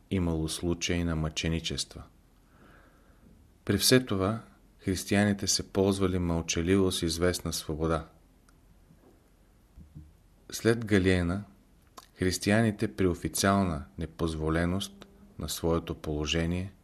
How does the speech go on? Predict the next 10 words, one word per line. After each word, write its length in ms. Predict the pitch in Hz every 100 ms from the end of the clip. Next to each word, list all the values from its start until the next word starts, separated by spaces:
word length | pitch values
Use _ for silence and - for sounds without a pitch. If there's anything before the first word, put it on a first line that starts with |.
| _ _ - - - _ _
повсеместно 720 | 92 - 95 92 104 107 113
се 160 | - 87
ползвали 600 | - 95 95 95 90 85
с 160 | -
мир 240 | 90 95 101
в 100 | -
течение 420 | 85 - 90 90
на 100 | 85
четиридесет 540 | - - 90 87 87
години 480 | 80 85 85 85 90